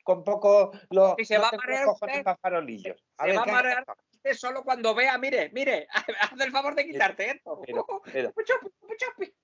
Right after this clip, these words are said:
Speaker 1: ¿Cómo que tú no has sido? Que hemos sido los dos, ¿vale?
Speaker 2: Quintanilla,
Speaker 1: No.
Speaker 2: Quintanilla,
Speaker 1: Pero.
Speaker 2: Quintanilla, reaccione.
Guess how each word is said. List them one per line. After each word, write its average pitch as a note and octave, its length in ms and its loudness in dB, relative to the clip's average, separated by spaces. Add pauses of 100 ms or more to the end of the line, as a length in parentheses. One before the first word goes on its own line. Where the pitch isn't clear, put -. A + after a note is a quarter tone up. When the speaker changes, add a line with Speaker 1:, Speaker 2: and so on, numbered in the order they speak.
(1200)
Speaker 1:
¿Cómo E3+ 340 2
que G3 180 4
tú G3 200 0
no E3 160 -4
has C3+ 100 -16
sido? A3+ 640 0
Que D#3+ 240 0 (380)
hemos A3+ 280 6
sido A#3 180 4
los A3 200 2
dos, D#3+ 180 2
¿vale? A3+ 320 4
Speaker 2:
Quintanilla, G#3 220 4
Speaker 1:
No. F#3+ 180 -2
Speaker 2:
Quintanilla, A#3+ 480 0 (440)
Speaker 1:
Pero. C3 180 -2
Speaker 2:
Quintanilla, A#3+ 500 0
reaccione. A#3 460 0